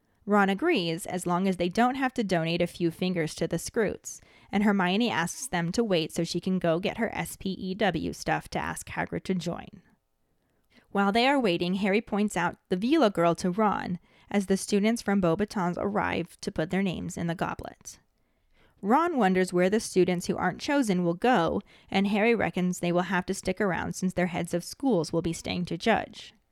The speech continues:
Ron watches as Madame Maxime leads her students back onto the grounds and again asks where they are sleeping. At this point, Hermione reappears with her S P E W tin and the trio head to Hagrid's cabin,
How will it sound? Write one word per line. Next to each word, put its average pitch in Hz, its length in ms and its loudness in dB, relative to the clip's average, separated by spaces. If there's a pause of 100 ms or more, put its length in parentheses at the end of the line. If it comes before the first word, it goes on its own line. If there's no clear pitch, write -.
(520)
Ron 233 300 4
watches 175 360 2
as 175 200 2
Madame 165 300 0
Maxime 185 580 -2
leads 190 260 0
her 285 100 0
students 185 440 4
back 170 260 -2
onto 180 320 -2
the 220 80 2
grounds 170 500 0 (320)
and 202 140 2
again 180 340 2
asks 160 440 -2
where 160 200 2
they 160 140 -2
are 156 100 0
sleeping. - 600 -8 (1040)
At 202 160 -2
this 311 180 2
point, 180 360 -2
Hermione 190 460 4
reappears 185 640 0
with - 120 -6
her 202 120 4
S 190 200 -2
P - 140 -4
E 208 220 -2
W 196 400 2
tin 180 380 -2
and 190 180 0
the 175 60 2
trio 196 360 0
head 180 320 -2
to 202 180 0
Hagrid's 180 420 -4
cabin, - 460 -8